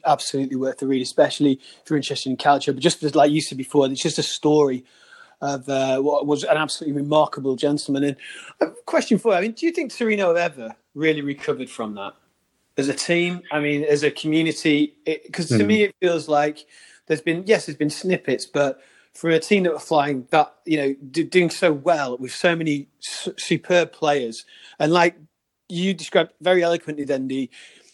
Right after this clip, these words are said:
Speaker 1: the sense of loss that's still felt to this day. Uh, it feels like a club to me that's, especially when you have all the situations about the stadium and wh-, when they wanted to return to it back in, back in, <laughs> you know, from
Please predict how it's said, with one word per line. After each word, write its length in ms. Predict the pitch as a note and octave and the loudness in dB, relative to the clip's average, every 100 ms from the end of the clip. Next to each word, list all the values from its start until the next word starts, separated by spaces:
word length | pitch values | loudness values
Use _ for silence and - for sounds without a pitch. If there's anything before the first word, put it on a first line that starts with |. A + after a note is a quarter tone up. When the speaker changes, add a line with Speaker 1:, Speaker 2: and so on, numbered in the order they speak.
| _ | _
Speaker 1:
the 60 | - | -10
sense 280 | - F3+ E3 | -2 -2 -2
of 100 | D3 | 0
loss 240 | E3 D#3+ | 0 0
that's 200 | - D#3+ | -4 -10
still 320 | - - F3 D#3 | -8 2 2 2
felt 480 | - - D#3 C3+ | -4 2 4 2
to 300 | - - - D3 | -2 -12 -4 -2
this 200 | C3+ - | -2 0
day. 460 | E3+ D3+ A2+ G#2+ _ _ - | 2 2 0 -10 _ _ -8
Uh, 240 | C#3+ D3+ D3+ | -2 2 2
it 120 | D#3+ | 2
feels 340 | E3 G3 G3+ E3+ | 2 4 4 2
like 240 | F3 D#3+ | -2 -2
a 120 | - | -8
club 220 | - E3+ E3+ | -2 -2 -2
to 140 | - | -12
me 340 | D3+ E3 D3+ C#3 | -6 -4 -4 -4
that's, 420 | C3 C3+ - - _ _ _ _ | -6 -8 -10 -20 _ _ _ _
especially 340 | D3 A#3+ G#3+ G#3+ | -4 0 0 0
when 100 | F#3+ | -2
you 80 | F3 | 0
have 200 | E3 E3 | -2 0
all 120 | E3+ | -2
the 100 | D#3 | -4
situations 680 | - F3+ E3 D#3 C#3+ D3+ C3+ | -6 -6 0 0 -2 -10 -6
about 320 | C#3+ C#3 C#3 - _ _ | -2 -2 -2 -10 _ _
the 80 | D#3+ | -8
stadium 680 | C#3+ - C#3 D3 C3 C#3+ C3+ | -8 -4 0 2 2 0 -2
and 180 | B2 C3 | -2 2
wh-, 260 | D3 D3+ | 2 2
when 160 | D3 C#3+ | 2 2
they 60 | D3 | 2
wanted 200 | D3 C#3 | 0 -2
to 100 | C#3 | -2
return 360 | C3 - D3 | 0 2 2
to 160 | C#3 - | 2 -4
it 160 | D3 - | -2 0
back 240 | - - | 0 0
in, 200 | D3 C#3 _ _ | -2 -2 _ _
back 240 | - - - | -4 -4 -2
in, 100 | D3+ | -2
<laughs> 0 | |
you 100 | D3 | 4
know, 180 | E3+ C#3+ | 4 2
from 300 | - D3+ | 0 0